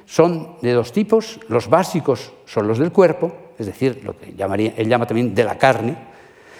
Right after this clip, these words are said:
porque cuerpo es todo, el alma también es cuerpo, eh, pero placeres superiores son los del espíritu.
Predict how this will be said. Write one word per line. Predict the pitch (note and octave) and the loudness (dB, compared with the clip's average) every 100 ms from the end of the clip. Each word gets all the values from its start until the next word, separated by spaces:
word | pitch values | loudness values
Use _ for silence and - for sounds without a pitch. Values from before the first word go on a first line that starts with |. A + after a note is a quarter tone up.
| - - _ _ _ - | -20 -20 _ _ _ -6
porque | - - - | -6 -4 -6
cuerpo | - C3+ C3+ | 2 2 2
es | C#3 - | -6 -4
todo, | G#2 G2+ - | -4 -2 -4
el | G#2+ | -2
alma | G#2 G#2+ | 0 0
también | G#2 F#2+ F2 | -4 -6 -8
es | |
cuerpo, | - A2+ G2+ - - - - - - - | -2 -2 -2 -12 -16 -20 -20 -20 -18 -4
eh, | C3+ C3 - | -4 -2 2
pero | F3+ F3+ | 2 4
placeres | C#3+ C3 F3 F3+ E3+ | 2 2 2 2 0
superiores | - F3+ C#3+ B2 A2+ A#2 - - | 0 2 4 4 2 -4 -8 -14
son | - C3+ B2+ | -2 0 2
los | A#2 | 0
del | A#2 | -2
espíritu. | G#2 - G2+ E2+ - | -4 -6 -8 -8 -14